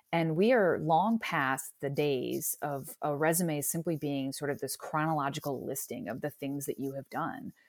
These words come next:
Your resume, your LinkedIn, your verbal branding, those are marketing tools. And you cannot market effectively to someone unless you know who your audience is and you're speaking to that audience.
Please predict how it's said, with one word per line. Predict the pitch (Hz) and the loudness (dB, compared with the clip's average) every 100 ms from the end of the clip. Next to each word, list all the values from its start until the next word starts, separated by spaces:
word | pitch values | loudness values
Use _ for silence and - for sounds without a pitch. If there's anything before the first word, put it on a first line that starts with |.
| _ | _
Your | 170 226 | 0 2
resume, | 170 190 190 131 123 123 | 4 4 4 2 -2 -2
your | 131 | -2
LinkedIn, | 127 202 - 175 170 135 131 | 0 0 0 -2 -2 -2 -2
your | 135 123 | -2 0
verbal | 165 190 190 165 - | 2 4 4 2 0
branding, | 156 160 - _ _ - | -2 -2 -4 _ _ 0
those | 196 233 | 2 2
are | 277 | 2
marketing | 151 151 196 226 143 123 | 2 4 2 2 -2 -2
tools. | - - - 50 - - - - - | -4 -6 -6 -6 -6 -6 -8 -16 -4
And | 165 190 | 2 2
you | 214 | 4
cannot | 277 277 - | 2 2 2
market | 156 156 - | 2 2 2
effectively | 156 - 151 - 147 139 123 | -2 -2 -2 0 0 0 -2
to | |
someone | 135 139 127 117 120 147 | -2 -2 -4 -4 -6 -6
unless | 151 156 160 - | -2 0 0 -2
you | 151 | 0
know | 143 | 2
who | 170 180 | 2 2
your | 160 151 | 2 2
audience | 143 170 139 - - | 2 2 0 -2 0
is | 214 - - | 0 0 -4
and | - | -4
you're | 135 | -4
speaking | 131 - 175 165 147 | -4 -6 -4 -4 -4
to | |
that | 147 120 | -2 0
audience. | 123 147 - - - - | 0 0 -2 -10 -10 -10